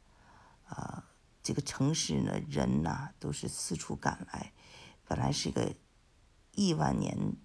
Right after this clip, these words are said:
前的这么一个，就是，呃，干涸的湖床，然后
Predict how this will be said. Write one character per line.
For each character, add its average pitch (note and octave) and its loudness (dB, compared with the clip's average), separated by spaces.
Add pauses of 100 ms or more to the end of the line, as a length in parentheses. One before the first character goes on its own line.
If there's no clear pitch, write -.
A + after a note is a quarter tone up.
(120)
前 - 0
的 C3 2
这 B2+ -4
么 B2 2
一 - -4
个， - 0
就 - -4
是， - -6 (540)
呃， - -2 (640)
干 E3 8
涸 - 0
的 B2+ 4
湖 C#3 -4
床， - 2 (1120)
然 C3 4
后 C#3 4